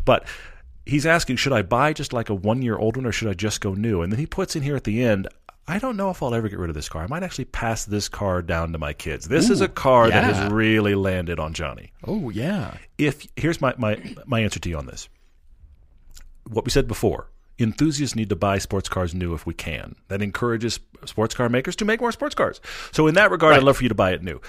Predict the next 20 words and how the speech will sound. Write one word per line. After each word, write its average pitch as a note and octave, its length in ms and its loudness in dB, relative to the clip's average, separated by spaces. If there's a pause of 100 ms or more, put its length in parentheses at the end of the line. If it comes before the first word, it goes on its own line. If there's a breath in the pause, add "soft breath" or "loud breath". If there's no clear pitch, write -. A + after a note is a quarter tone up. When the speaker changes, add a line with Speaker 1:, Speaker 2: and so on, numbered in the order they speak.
(120)
Speaker 1:
But A#2 100 2
here's D#3 180 4
what D3+ 80 4
I'll B2 80 4
say F#2 180 0
to D#2+ 80 -4
you. C2 140 -10 (480 soft breath)
If D3+ 280 2
you C3+ 200 -2
can G3+ 200 -4
find G2 420 -2
one C#2 300 -6 (520)
and F#2+ 160 -4
you F#2 100 -4
can F2 320 -8
get A#2 180 4
it - 220 -6 (240)
for G#2 280 -6
its G2 160 -6
price - 800 -4